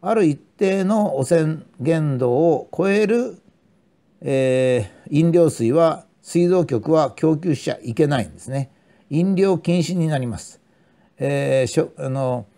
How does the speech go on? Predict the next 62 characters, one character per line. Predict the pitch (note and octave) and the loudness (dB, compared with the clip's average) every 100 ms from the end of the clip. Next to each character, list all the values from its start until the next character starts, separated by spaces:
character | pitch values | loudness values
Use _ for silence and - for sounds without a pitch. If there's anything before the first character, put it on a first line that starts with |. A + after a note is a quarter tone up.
| _ _ _ _ _ - | _ _ _ _ _ -10
え | A#2+ A#2+ A#2 | -6 -4 -4
ー、 | |
食 | A2+ D3+ F#3+ | -2 -2 0
料 | A#3+ | 2
も | D#3 | 2
そ | B2+ A#2 | 2 -2
う | |
で | G2+ | -2
す | - | -2
ね。 | E3 D#3+ - | 0 -2 -2
食 | D#3+ G#3 | -4 -2
料 | B3 | 0
に | F#3+ D#3+ | 0 -2
つ | D#3 | -4
い | C#3+ | -4
て | - | -2
も | D3+ G#2+ - _ | -2 -2 -8 _
ベ | B2+ | -2
ク | C3+ E3+ | 0 0
レ | E3+ | 0
ル | D#3+ | 0
が | D3+ | 0
ち | E3 | 0
ゃ | D#3 | -2
ん | |
と | D3+ | -2
決 | - | -4
ま | F#3 | -2
っ | F3+ | -2
て | F#3 | -2
お | E3+ | -2
り | |
ま | D#3 | -2
し | C#3 - | -4 -6
て、 | - A2+ D#2 - _ _ _ _ _ | -4 -2 -2 -8 _ _ _ _ _
そ | - | -2
れ | F3+ | 2
は | G3 | 2
必 | F3 E3+ F#3+ G3 | 2 0 0 0
ず | F#3 G#3 | -2 -2
必 | D#3+ - E3+ | -2 -2 0
要 | E3+ | 0
に | E3 | 0
応 | D#3 | -2
じ | C#3+ | -4
て | C3 B2 | -4 0
表 | F3+ G#3+ G3+ | 2 2 0
示 | F3+ | -4
し | F#3+ | -2
な | F3 | -2
け | D3 | -2
れ | |
ば | G2+ | -2
い | G#2+ | -2
け | A#2+ | -2
な | G#2+ | -2
い | |
わ | F#2+ | -6
け | |
で | F2 | -8
す | C3 | -4
ね。 | D3+ | -4